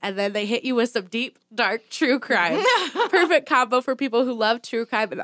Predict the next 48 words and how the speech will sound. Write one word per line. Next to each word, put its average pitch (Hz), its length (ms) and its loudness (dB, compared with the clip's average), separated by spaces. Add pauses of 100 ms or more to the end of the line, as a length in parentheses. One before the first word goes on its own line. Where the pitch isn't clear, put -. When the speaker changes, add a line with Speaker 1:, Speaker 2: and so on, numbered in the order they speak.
Speaker 1:
also 220 340 0
love 208 220 -2
two 220 200 -10
funny 208 260 -4
ladies 180 400 -6
going 170 420 -4 (100)
on 170 140 -6
tangents." - 800 -16
Speaker 2:
Oh, - 40 2
I 285 300 2
love 269 140 -8
Speaker 1:
I 330 160 4
don't 277 160 6
Speaker 2:
that. 262 100 2
Speaker 1:
go 269 60 6 (200)
on 214 60 -8
tangents. 247 480 2
What 277 300 4
are - 20 2
you 285 80 2
Speaker 2:
We - 80 6
Speaker 1:
talking 277 220 4
Speaker 2:
might, - 40 6
Speaker 1:
about, 233 280 4
Speaker 2:
we 392 80 -2
Speaker 1:
Ghost 285 340 6
Speaker 2:
might, 262 60 6
Speaker 1:
Hunter? 240 420 4
Speaker 2:
I 285 160 2
love 285 320 0
the 277 80 -2
Midwest. 233 680 -4
We 233 160 2
are 214 120 2 (160)
so 226 400 2
Midwestern. 196 880 2
Oh, 202 240 0
my 196 180 -2
God. 190 400 0 (460)
Speaker 1:
Yeah. 208 300 -2 (520)
So 240 480 2 (180)
leave 269 280 0
us 359 320 4
a 285 520 6
Speaker 2:
<laughs> 311 200 4
Speaker 1:
review 294 360 6
on 269 520 6
iTunes. 220 840 -2